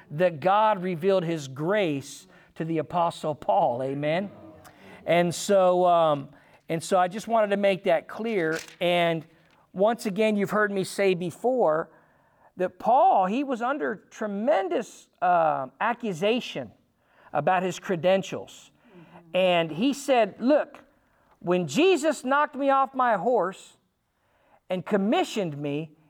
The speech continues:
he said, 'I did not confer with flesh and blood.'" But he went straight to the secret place to spend time with Jesus Christ. Amen?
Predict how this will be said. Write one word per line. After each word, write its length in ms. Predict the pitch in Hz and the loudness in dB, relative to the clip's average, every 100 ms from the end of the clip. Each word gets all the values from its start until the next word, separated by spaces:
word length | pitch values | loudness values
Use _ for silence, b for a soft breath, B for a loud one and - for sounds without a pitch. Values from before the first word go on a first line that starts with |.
| b b b | b b b
he 200 | 214 226 | 0 0
said, 280 | - 226 202 | 2 0 2
'I 380 | 190 233 294 277 | 0 2 2 0
did 240 | 233 208 | 0 0
not 360 | 214 247 262 - | 0 0 0 -4
confer 560 | 202 175 - 220 233 | -10 -8 -4 -2 0
with 220 | 220 165 | -2 -6
flesh 560 | - - 196 220 226 - | -8 -6 0 0 0 -10
and 420 | - 190 196 202 175 | -6 -4 -4 -6 -6
blood.'" 480 | 175 165 127 107 _ _ b b b b b | -2 -2 -2 -8 _ _ b b b b b
But 140 | 160 170 | -2 0
he 160 | 226 | 0
went 280 | 233 202 175 | 2 0 -2
straight 720 | - - - 233 262 285 277 _ b b _ | -12 -14 -4 0 2 0 -6 _ b b _
to 500 | - 247 240 233 233 233 B B | -6 -2 0 0 -4 -8 B B
the 180 | 165 165 | -8 -8
secret 560 | - 277 226 175 147 | -4 -4 -2 -6 -8
place 540 | - 151 139 143 - - b b b | -4 -2 -2 -6 -14 -20 b b b
to 100 | 160 | -8
spend 380 | - - 190 170 | -6 -2 -2 0
time 320 | 180 180 170 | -2 0 0
with 160 | 151 139 | -4 -4
Jesus 380 | 151 139 143 | -6 -6 -8
Christ. 420 | - 143 120 107 143 | -4 -4 -4 -8 -6
Amen? 380 | 143 160 175 | -4 -2 -2